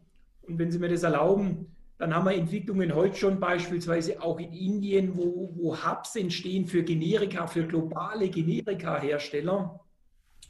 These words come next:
So, also da werden global in den nächsten Jahren Zentren entstehen, wie wir sie so noch nicht gesehen haben.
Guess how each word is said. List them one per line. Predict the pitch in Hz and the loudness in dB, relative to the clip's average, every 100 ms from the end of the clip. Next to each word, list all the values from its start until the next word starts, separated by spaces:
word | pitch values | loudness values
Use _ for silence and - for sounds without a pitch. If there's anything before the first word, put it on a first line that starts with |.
| _ | _
So, | 165 | -4
also | 156 151 | 0 0
da | 143 | 2
werden | 170 202 175 - - _ _ _ _ | 2 2 -2 -4 -14 _ _ _ _
global | - 165 160 156 240 226 | 0 2 4 2 2 0
in | 190 | 0
den | 170 | 2
nächsten | 175 175 - 160 | 0 -2 -6 -4
Jahren | 143 156 190 196 175 - - - _ _ | -2 0 0 0 0 -4 -12 -20 _ _
Zentren | - 180 269 254 196 190 185 | 0 2 2 0 -2 0 0
entstehen, | 160 160 170 190 208 | -2 -2 -2 0 0
wie | 196 | 0
wir | 180 165 | 0 0
sie | 160 | -2
so | - 170 226 | 0 0 2
noch | 202 - | -2 -2
nicht | 196 - - | -4 -4 -4
gesehen | - 160 185 180 | -2 0 0 0
haben. | 202 214 196 - | 0 -2 -4 -12